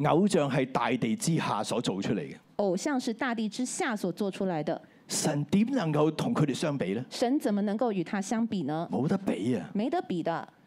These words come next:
Speaker 1: 神係坐喺地球大圈之上。
Speaker 2: 神是坐在地球大圈之上。
Speaker 1: 你睇唔睇到神嘅厲害啊？
Speaker 2: 你有沒有看到神的厲害？
Speaker 1: 呢段嘢幾時寫嘅？
Speaker 2: 這段是什麼時候寫的呢？
Speaker 1: 呢段嘅文字係幾千年前寫嘅。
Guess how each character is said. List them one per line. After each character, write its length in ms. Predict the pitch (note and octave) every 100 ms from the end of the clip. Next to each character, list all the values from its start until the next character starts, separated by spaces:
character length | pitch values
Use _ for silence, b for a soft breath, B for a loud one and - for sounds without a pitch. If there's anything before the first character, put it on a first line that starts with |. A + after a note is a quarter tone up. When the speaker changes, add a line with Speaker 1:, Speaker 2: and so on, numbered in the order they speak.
| -
Speaker 1:
神 300 | - C3+ A2+
係 260 | B2 B2+ C3
坐 240 | - C3
喺 120 | C#3
地 260 | C3 B2+ A#2
球 180 | A#2 F#2+
大 240 | - A#2
圈 320 | A#2 C#3 C#3 C#3
之 180 | D3+
上。 240 | C3 - F#3+ - D3+
Speaker 2:
神 220 | - G#3 B3
是 100 | D4
坐 160 | C#4
在 160 | B3 A#3+
地 220 | C#4 B3
球 160 | G3 F#3
大 220 | A#3+ G#3+
圈 360 | - C#4 C4+
之 140 | C#4 B3
上。 340 | - C#4+ G#3 - -
Speaker 1:
你 80 |
睇 100 | A#2
唔 60 | B2+
睇 100 | A#2+
到 60 | B2
神 240 | - F2+
嘅 80 | F2+
厲 180 | F2 D#2+
害 180 | F2
啊？ 40 | E2+
Speaker 2:
你 60 | A3
有 40 |
沒 60 | A#3
有 40 |
看 160 | A3 A3+
到 120 | G#3+
神 200 | - E3
的 80 | G3+
厲 180 | G#3+ G#3
害？ 260 | G3+ F#3 -
Speaker 1:
呢 120 | - F3
段 140 | A#2+
嘢 120 | G2+
幾 160 | G#2 A#2
時 140 | -
寫 300 | - D2+ E2+
嘅？ 40 | D#2+ B B -
Speaker 2:
這 120 | D4
段 200 | C4+ C#4
是 100 | C4
什 140 | - D#3
麼 100 | G3+
時 100 | B3+
候 100 | D4+
寫 220 | - E3
的 100 | D3
呢？ 240 | E3 F3 E3+ _
Speaker 1:
呢 120 | G3+ A3+
段 140 | E3
嘅 140 | C3+ A#2+
文 120 | G#2+
字 100 | A#2
係 180 | B2 A#2
幾 260 | A2 C3+ E3+
千 200 | F#3 D3+
年 160 | F#2+
前 220 | F2 E2+
寫 180 | E2 D2+
嘅。 100 | F#2